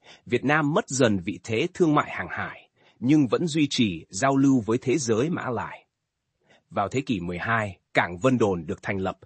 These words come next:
và nhanh chóng trở thành một trung tâm thương mại quan trọng, thu hút thương nhân từ Java, Siam và các khu vực khác. Từ thế kỷ mười lăm đến thế kỷ mười tám,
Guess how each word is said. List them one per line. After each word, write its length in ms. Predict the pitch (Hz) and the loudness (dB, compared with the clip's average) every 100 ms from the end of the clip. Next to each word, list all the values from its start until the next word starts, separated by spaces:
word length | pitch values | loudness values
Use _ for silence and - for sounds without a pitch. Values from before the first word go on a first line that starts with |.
| - - | -20 -20
và 240 | - 120 113 | -2 0 2
nhanh 280 | 107 151 165 | 2 2 2
chóng 320 | - 131 202 | 2 0 0
trở 160 | - 113 | -2 -2
thành 300 | 117 98 92 | -2 -2 -2
một 120 | 95 - | -6 -2
trung 180 | 147 | -2
tâm 160 | 143 131 | 0 0
thương 180 | 131 117 | 0 -2
mại 140 | 120 | -2
quan 200 | - 117 | -2 -4
trọng, 240 | 113 113 - _ _ _ - - | -2 -4 -6 _ _ _ -20 -12
thu 140 | - 156 | 0 0
hút 200 | 160 262 | 0 -6
thương 200 | - 139 | -2 2
nhân 220 | 127 123 113 | 4 4 0
từ 180 | - | -4
Java, 540 | 87 85 117 110 104 95 | -6 0 0 2 0 -2
Siam 420 | - - 147 143 131 _ - | -6 0 2 2 0 _ -16
và 120 | - - | -12 -6
các 120 | 170 | -6
khu 160 | - 127 | -2 -4
vực 140 | 95 | -4
khác. 260 | - 139 175 - _ _ _ _ _ _ _ _ _ _ _ _ _ _ _ _ _ _ _ _ - | -8 -6 -6 -12 _ _ _ _ _ _ _ _ _ _ _ _ _ _ _ _ _ _ _ _ -6
Từ 140 | 113 | -4
thế 120 | 131 | -2
kỷ 200 | - 95 | 0 -2
mười 140 | 85 85 | -2 -4
lăm 380 | 104 113 95 - | 0 0 -2 -8
đến 260 | 98 123 | -6 -4
thế 120 | 196 185 | -4 -4
kỷ 140 | - | -4
mười 140 | 82 85 | -6 -10
tám, 380 | - 80 110 | -10 -8 -6